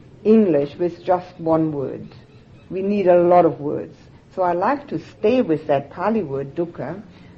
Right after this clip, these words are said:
and translate it as unsatisfactoriness.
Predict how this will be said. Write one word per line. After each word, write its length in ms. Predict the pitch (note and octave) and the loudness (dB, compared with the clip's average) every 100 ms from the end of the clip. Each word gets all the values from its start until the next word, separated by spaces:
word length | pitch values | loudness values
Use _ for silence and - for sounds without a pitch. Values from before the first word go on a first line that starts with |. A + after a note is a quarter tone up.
| - | -8
and 200 | D#3+ F#3 | -4 -4
translate 720 | - A#3+ C4+ B3+ - C3+ C#3+ | -4 -4 -4 -6 -4 -4 -4
it 240 | D#3 D3+ - - - - - - - - - - - - - - - | -8 -10 -12 -20 -20 -20 -20 -20 -20 -20 -20 -20 -20 -20 -20 -18 -8
as 140 | F3+ - | -6 0
unsatisfactoriness. 1300 | A3+ B3+ C4 A3+ F3 - G3+ G#3+ - F3 C3 C#3 D3+ | 0 0 -2 -4 -4 -4 -4 -4 -6 -4 -4 -8 -16